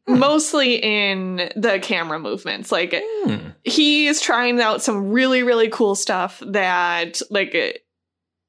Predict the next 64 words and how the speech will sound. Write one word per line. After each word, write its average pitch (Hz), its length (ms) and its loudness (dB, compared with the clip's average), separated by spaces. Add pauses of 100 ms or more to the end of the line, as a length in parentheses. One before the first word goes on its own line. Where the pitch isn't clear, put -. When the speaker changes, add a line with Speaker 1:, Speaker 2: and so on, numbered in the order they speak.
(140)
Speaker 2:
was 247 360 4
worth 254 300 2
it 226 140 2
to 254 100 0
me 196 180 0
to 180 80 0
have 180 160 -2
seen 180 220 -6
in, 165 280 -6
like, 233 140 0
I 233 80 2
was 214 100 0
gonna 175 160 -4
see 156 140 -6
in 170 100 -6
theaters 175 320 0
no 185 80 -2
matter 170 280 -2
what, 170 240 0
but, 180 80 0
like, 170 180 -2
that 170 120 0
Speaker 1:
Yeah. 117 40 -2
Speaker 2:
was, 165 160 -2
like, 175 140 -4
the 190 80 -8
standout 175 480 -4
part 175 180 -2
of 165 80 -4
that 175 160 -2
experience. 208 680 -4 (180)
Speaker 1:
Hmm. 90 140 -6 (260)
Speaker 2:
Um, 190 600 -2 (560)
so, 269 180 2
like, 240 160 0
I'm 262 160 0
glad 240 400 0
it, 190 420 -2
I 190 120 -2
don't 139 100 -2
know, 80 60 -4
I 165 100 0
got 185 200 -2
to 185 100 -6
see 175 160 -2
it - 160 -6
for, - 300 -6
in 190 180 -4
theaters 190 340 -2
for - 80 -8
that - 200 -4
reason. - 320 -6
But 226 100 2
otherwise, 185 480 0
yeah, 101 260 0
I 202 80 0
agree. 170 400 -2
It - 80 -8
could - 300 -8
pretty - 160 -6
much - 200 -10
just - 200 -14
be 110 140 -10
a - 140 -6